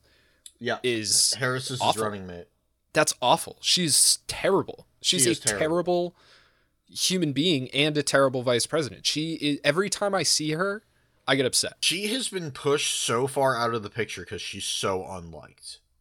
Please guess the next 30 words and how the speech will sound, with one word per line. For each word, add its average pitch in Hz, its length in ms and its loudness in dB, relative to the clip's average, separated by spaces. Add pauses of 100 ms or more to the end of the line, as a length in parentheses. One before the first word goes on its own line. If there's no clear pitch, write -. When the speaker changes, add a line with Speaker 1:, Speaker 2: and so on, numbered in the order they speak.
(220)
Speaker 2:
Yeah. 226 220 2 (280)
She's 220 360 2
Speaker 1:
Yeah. - 80 0
Speaker 2:
unlikable. 180 720 2
She's 185 240 0
a 175 60 4
D 170 340 2
A. 196 260 4 (300)
Speaker 1:
Yeah. 113 240 0 (640)
Speaker 2:
Her 208 180 2
job 185 480 4
was 170 180 4
to 139 100 -6
put - 300 0 (220)
people 180 480 -2 (180)
with 143 220 0
dime 165 240 6
bags 117 380 6
in 151 180 -2
jail 139 320 6
for 117 160 -6
as 107 120 -2
long 139 180 0
as - 80 -4
possible. 123 520 2
<laughs> - 40 -16
Like, 139 180 2
that 196 120 6
Speaker 1:
Right. 202 200 6
Speaker 2:
was - 160 4